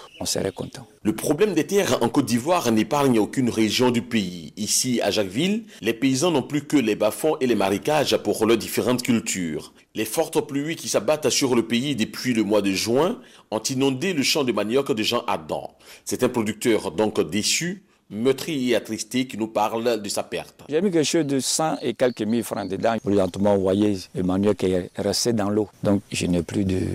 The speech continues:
Speaker 1: revenus. Et voilà, moi, je suis perdant aujourd'hui.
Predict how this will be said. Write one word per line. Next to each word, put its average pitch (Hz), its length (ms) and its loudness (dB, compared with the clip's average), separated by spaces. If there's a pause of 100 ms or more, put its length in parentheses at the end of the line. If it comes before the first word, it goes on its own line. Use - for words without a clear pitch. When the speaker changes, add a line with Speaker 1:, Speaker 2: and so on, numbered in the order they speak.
(280)
Speaker 1:
revenus. 87 460 2 (320)
Et - 120 0
voilà, 82 420 0
moi, 101 160 -6
je 95 80 -6
suis 107 200 -6
perdant 98 420 -2 (360)
aujourd'hui. - 640 0